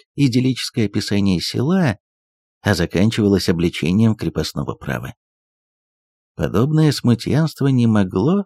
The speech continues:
сойти с рук никому. Над Пушкиным сгущались тучи, и это сразу заметили его старшие друзья. Они пытались предостеречь неосторожного юношу, но тщетно. Николай Михайлович Карамзин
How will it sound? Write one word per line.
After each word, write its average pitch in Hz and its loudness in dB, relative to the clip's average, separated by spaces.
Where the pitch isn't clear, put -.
сойти 85 -4
с - -10
рук 160 -2
никому. 76 -4
Над 92 0
Пушкиным 113 -2
сгущались 92 -4
тучи, 64 -8
и 95 0
это 92 2
сразу 98 0
заметили 87 -2
его 90 2
старшие 98 -4
друзья. 92 -4
Они 95 2
пытались 156 0
предостеречь 143 -2
неосторожного 107 0
юношу, 71 -2
но 104 0
тщетно. - -8
Николай 87 0
Михайлович 98 0
Карамзин 87 -2